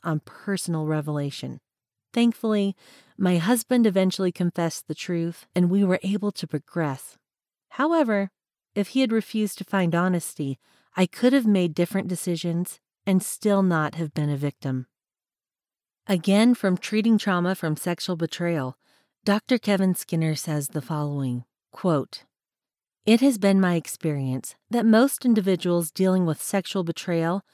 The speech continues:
are able to detect something is wrong, but they can't put their finger on the problem. Once they have full disclosure, they realize that their instincts were correct.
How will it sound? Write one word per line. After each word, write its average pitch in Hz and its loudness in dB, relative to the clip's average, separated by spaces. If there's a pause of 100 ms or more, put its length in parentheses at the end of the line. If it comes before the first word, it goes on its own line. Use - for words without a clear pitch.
(280)
are 175 0
able 220 2
to 220 -6
detect 165 -6 (140)
something 214 0 (100)
is 160 0
wrong, 143 -4 (360)
but 226 0
they 240 4
can't 277 0
put 226 -2
their 196 2
finger 190 2
on 156 2
the 143 -2
problem. 147 -4 (580)
Once 208 4
they 240 -2
have 202 0
full 180 0
disclosure, 156 -4 (220)
they 196 4
realize 196 2
that - -2
their 151 -2
instincts 214 0
were 170 0
correct. - -6